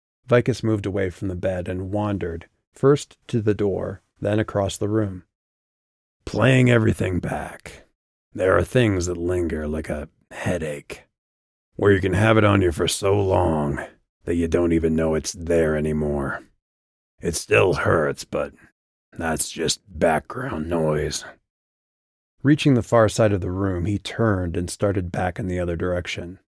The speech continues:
not looking at Calliope. "It becomes part of how you feel all the time, until you don't even think about it.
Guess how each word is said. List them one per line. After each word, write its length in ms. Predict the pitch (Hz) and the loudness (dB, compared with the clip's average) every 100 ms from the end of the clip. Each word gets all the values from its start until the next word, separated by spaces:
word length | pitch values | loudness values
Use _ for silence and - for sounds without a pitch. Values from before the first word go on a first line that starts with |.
| _ _ _ _ | _ _ _ _
not 260 | 123 131 127 | 2 4 4
looking 320 | 110 104 95 | 2 2 -2
at 120 | 90 | -4
Calliope. 640 | - 92 90 87 - 87 - _ _ _ _ _ _ _ _ _ _ _ _ | -4 -4 -2 -4 -4 -8 -8 _ _ _ _ _ _ _ _ _ _ _ _
"It 200 | 110 110 | 2 4
becomes 460 | 120 139 139 123 | 4 6 6 4
part 340 | - - 110 85 | -2 2 4 4
of 80 | |
how 140 | 95 95 | 4 4
you 200 | 87 - | 4 2
feel 380 | - 95 85 80 | -2 0 2 2
all 140 | 78 | 2
the 140 | 78 | 0
time, 680 | 71 - 104 90 76 71 69 - - | -4 -4 -2 -2 -2 -6 -8 -16 -8
until 240 | 73 101 | -4 0
you 140 | 95 82 | 2 2
don't 180 | 82 82 | 2 0
even 220 | 78 78 | 0 0
think 260 | - - | 0 -2
about 300 | 80 76 73 | -2 -4 -6
it. 160 | 73 | -8